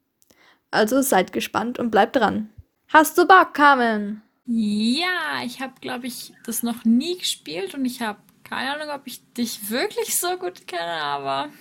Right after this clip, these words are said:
Speaker 2: schauen wir mal.
Speaker 1: Okay. Beginnen wir mit der Frage Nummer eins. Wer würde eher seine Freunde für Geld verraten?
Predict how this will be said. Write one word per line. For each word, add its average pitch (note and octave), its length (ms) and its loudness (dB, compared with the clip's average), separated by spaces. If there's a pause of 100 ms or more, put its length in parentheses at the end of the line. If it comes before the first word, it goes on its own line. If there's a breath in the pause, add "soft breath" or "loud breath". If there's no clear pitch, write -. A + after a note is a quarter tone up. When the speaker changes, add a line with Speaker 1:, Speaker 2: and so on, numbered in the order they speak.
(280 soft breath)
Speaker 2:
schauen D#4 380 -2
wir C4 80 2
mal. A#3+ 240 0 (1040 soft breath)
Speaker 1:
Okay. G#3+ 480 2 (1200 soft breath)
Beginnen C#4 280 8
wir C4 120 6
mit A#3 140 4
der A3 100 6
Frage B3 580 4
Nummer A#3+ 240 4
eins. - 520 -4 (380)
Wer D4+ 340 10
würde D4 240 6
eher A#3+ 540 4
seine B3+ 420 4
Freunde B3+ 460 6
für A#3+ 180 0
Geld G#3+ 380 6
verraten? G#3+ 720 -2